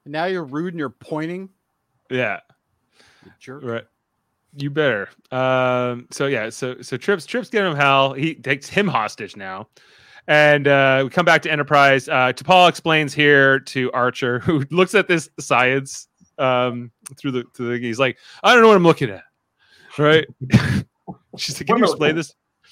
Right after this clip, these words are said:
Speaker 2: But
Speaker 1: Like,
Speaker 2: wait,
Speaker 1: why
Speaker 2: wait.
Speaker 1: does he even bother looking? Like,
Speaker 2: I don't
Speaker 1: he
Speaker 2: know.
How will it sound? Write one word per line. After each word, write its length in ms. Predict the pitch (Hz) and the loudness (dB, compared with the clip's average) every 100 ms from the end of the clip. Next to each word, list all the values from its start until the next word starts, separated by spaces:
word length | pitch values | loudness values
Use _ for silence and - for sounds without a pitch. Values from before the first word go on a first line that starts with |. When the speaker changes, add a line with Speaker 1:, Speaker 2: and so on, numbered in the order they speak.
| - - - | -20 -20 2
Speaker 2:
But 140 | 196 196 | 6 6
Speaker 1:
Like, 20 | |
Speaker 2:
wait, 120 | 220 | 4
Speaker 1:
why 80 | 240 | 2
Speaker 2:
wait. 80 | 640 | 0
Speaker 1:
does 140 | 480 | -2
he 80 | 381 | -4
even 180 | 381 311 | -4 -4
bother 320 | 233 269 277 | -4 -4 -4
looking? 380 | 247 254 320 - - _ _ _ _ _ _ _ | -8 -10 -12 -14 -16 _ _ _ _ _ _ _
Like, 200 | 208 220 | -2 4
Speaker 2:
I 40 | 190 | 8
don't 140 | 233 | 8
Speaker 1:
he 60 | |
Speaker 2:
know. 100 | 220 | 6